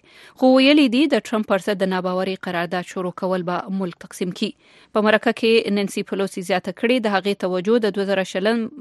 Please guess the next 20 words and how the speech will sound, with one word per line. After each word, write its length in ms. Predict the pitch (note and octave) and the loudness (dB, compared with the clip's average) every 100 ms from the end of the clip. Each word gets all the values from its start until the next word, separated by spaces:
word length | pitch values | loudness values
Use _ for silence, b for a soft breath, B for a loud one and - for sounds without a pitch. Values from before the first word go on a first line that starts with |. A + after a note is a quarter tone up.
| F#3+ F#3 F3+ F3 | -4 -2 -2 0
د 160 | F#3+ F#3 | 0 0
دوه 100 | A#3 | -2
زره 120 | A#3 G#3+ | -2 -2
شلم 260 | A3+ D4+ C#4+ | 0 2 2
په 100 | G#3+ | -2
انتخاباتو 520 | G3+ G3 G3 D#4+ A3+ F#3 | 0 0 2 0 2 0
ده 40 | - | -2
چې 360 | - - - G3+ | -20 -18 -8 0
کله 180 | G3 F#3 | 0 2
به 120 | F3+ F#3+ | 0 2
دوی 140 | A3+ | 0
د 100 | G#3 G3 | 0 -4
سینیټ 300 | F#3 F#3 F#3 | -4 -4 -8
کنټرول 240 | E3+ - A#3 C#4+ C4+ | -8 -2 0 0 0
د 100 | G3+ F#3 | 0 0
ریپبلیکنز 680 | F3+ - C4+ A3+ - F3 E3 F3 | -4 -6 -4 -4 -4 -6 -6 -10
نه 80 | E3+ E3 | -12 -8
بیا 100 | F3+ D#3+ F3 | -8 -8 -16
ترلاسه 360 | E3+ E3 - E3+ | -16 -16 -18 -16
کړي. 160 | F#3 | -16